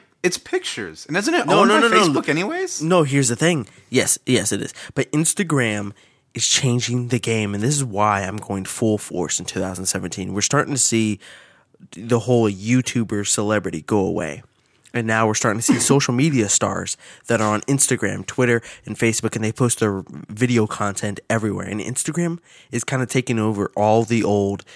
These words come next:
Speaker 2: uh, retired Viners. And
Speaker 1: Yeah.
Speaker 2: now there's people
Speaker 1: There's
Speaker 2: that
Speaker 1: gonna
Speaker 2: have,
Speaker 1: be a
Speaker 2: like
Speaker 1: big influx from Vine. I can see that.
Speaker 2: Yeah, and now there's, like, ten, peop-, uh, there's people with, like, ten million followers on Instagram that just post, like,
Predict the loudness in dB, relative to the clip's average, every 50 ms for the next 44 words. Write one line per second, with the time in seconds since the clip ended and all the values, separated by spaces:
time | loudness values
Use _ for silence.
0 | -20 -20 _ _ _ _ _ -4 -4 -2 -2 -2 -2 -4 -4 -4 -4 -4 -4 -4
1 | -4 -2 0 2 4 2 2 0 0 0 0 2 2 0 -2 -4 -6 -6 -8 -8
2 | -10 -14 -20 _ _ _ _ _ _ _ _ _ _ _ _ _ _ _ _ -20
3 | -10 -6 -4 -2 0 2 4 4 6 6 4 4 2 2 2 2 4 4 4 4
4 | 4 4 4 4 4 4 4 2 2 2 4 2 0 0 0 -2 -4 -4 -4 -8
5 | -8 -4 0 2 2 4 2 0 -2 -4 -6 -8 -8 -8 -6 -4 -2 0 0 2
6 | 2 0 -2 -4 _ _ _ -2 2 2 2 2 0 0 0 0 2 2 2 4
7 | 4 4 2 2 2 0 0 0 0 -2 -4 -4 -6 -8 -6 -2 0 2 2 2
8 | 0 -2 _ _ _ _ -8 -8 -4 0 0 2 2 2 0 -2 -2 -2 0 2
9 | 2 2 2 2 0 -2 -4 -6 -6 -8 -6 -2 -2 0 0 0 0 0 0 0
10 | -2 -4 -2 0 0 2 2 0 -2 -2 -4 -4 -4 -6 -6 -8 -8 -6 -6 -6
11 | -4 -4 -4 -4 -2 -2 -2 -2 -2 -4 -4 -2 -2 -2 -2 -2 -4 -6 -8